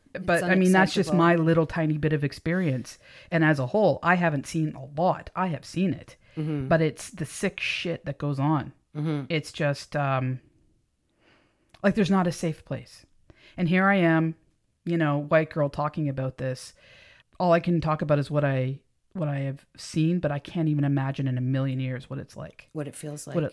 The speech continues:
Speaker 1: it, what it feels like to be
Speaker 2: Mm-hmm.
Speaker 1: treated less than.
Speaker 2: Mm-hmm.
Speaker 1: And it, it makes me sick. So now that I <laughs> said what I had to say about <laughs> that.
Speaker 2: Well, that's historical generational trauma.
Speaker 1: Yeah.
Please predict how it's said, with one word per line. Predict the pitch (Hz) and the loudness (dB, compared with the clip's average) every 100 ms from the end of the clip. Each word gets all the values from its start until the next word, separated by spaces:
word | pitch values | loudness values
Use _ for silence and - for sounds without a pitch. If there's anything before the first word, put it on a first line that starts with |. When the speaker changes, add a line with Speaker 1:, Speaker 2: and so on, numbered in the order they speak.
| - | -6
Speaker 1:
it, | 175 | -4
what | 160 | -4
it | - | -4
feels | 147 135 | -6 -8
like | - - _ - | -10 -16 _ -8
to | |
be | 147 | -4
Speaker 2:
Mm-hmm. | 147 | -2
Speaker 1:
treated | - 151 135 139 | -2 -6 -6 -8
less | 131 131 | -10 -12
than. | - - 139 _ _ - | -16 -20 -20 _ _ -8
Speaker 2:
Mm-hmm. | 156 | -6
Speaker 1:
And | 143 135 | -4 -6
it, | 131 _ _ _ _ | -10 _ _ _ _
it | 143 | -8
makes | 135 139 135 | -8 -8 -10
me | |
sick. | 123 - 80 - _ _ _ _ _ - _ _ _ | -10 -12 -16 -20 _ _ _ _ _ -20 _ _ _
So | 151 | -6
now | 143 | -4
that | 139 | -2
I | 131 131 139 - - - _ | -2 -4 -6 -8 -14 -20 _
<laughs> | _ _ _ _ | _ _ _ _
said | - 151 | -12 -8
what | 135 | -6
I | |
had | 135 139 | -4 -4
to | 143 | -4
say | - 165 | 0 0
about | 147 - | 2 -2
<laughs> | |
that. | - - - - - - | -2 -4 -6 -4 -4 -2
Speaker 2:
Well, | 233 214 247 | 0 0 0
that's | 247 254 262 - - - | 0 -2 -2 -10 -12 -12
historical | - 247 - 196 202 214 | -8 -6 -2 -2 -2 -6
generational | 196 175 190 180 180 202 220 | -6 -4 -2 -4 -6 -10 -10
trauma. | - 254 247 131 - _ _ _ | -4 -2 -2 -6 -14 _ _ _
Speaker 1:
Yeah. | 156 | -12